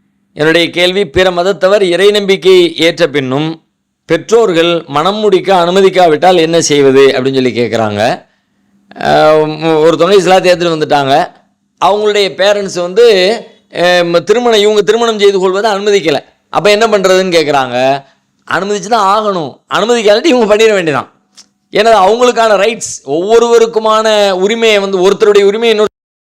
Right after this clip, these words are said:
முடியாது. தாய் என்கிற காரணத்தினாலோ தந்தை என்கிற காரணத்தினாலோ அந்த உரிமைகளை செம்மைப்படுத்தி முறைப்படுத்தி அதை அவங்களுக்கு அதை செஞ்சு கொடுக்கணுமே தவிர அவங்களுடைய கடமையை அவங்க நிறைவேற்றலை. அதனால இவங்களுடைய உரிமையை இவங்க இழக்க வேண்டிய அவசியம் இல்லை.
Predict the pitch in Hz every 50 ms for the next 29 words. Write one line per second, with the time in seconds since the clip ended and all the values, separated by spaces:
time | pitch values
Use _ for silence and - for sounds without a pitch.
0 | _ _ _ - 175 156 143 135 143 - 156 175 190 196 196 190 185 180 175 165
1 | 147 156 160 156 151 156 131 147 139 139 139 151 180 196 - 170 170 180 202 208
2 | 196 185 180 170 160 156 165 156 156 156 131 147 147 147 143 160 208 262 - -
3 | - - - - _ _ _ - 160 180 185 180 196 226 240 247 233 220 220 214
4 | 202 - 190 208 208 226 240 240 196 214 214 214 196 175 240 220 196 180 185 214
5 | 233 220 180 220 226 220 196 226 247 233 214 214 208 196 190 185 196 202 202 202
6 | 202 185 190 190 180 185 185 180 180 180 180 175 160 - - - - - - 156
7 | 160 190 214 240 240 208 220 202 180 190 180 175 170 156 151 143 135 127 135 143
8 | 165 208 - - - - _ _ - - 127 147 175 196 220 233 233 233 233 226
9 | 220 208 196 - 175 170 190 208 247 247 240 220 214 202 190 185 190 214 226 226
10 | 208 151 175 170 147 123 - - _ _ _ _ _ _ _ _ _ _ - 151
11 | 180 202 214 226 233 262 262 240 233 247 254 262 262 254 247 240 226 233 254 269
12 | 269 262 240 233 220 214 220 233 220 240 240 226 220 202 202 220 208 - 220 208
13 | 185 165 135 110 - - _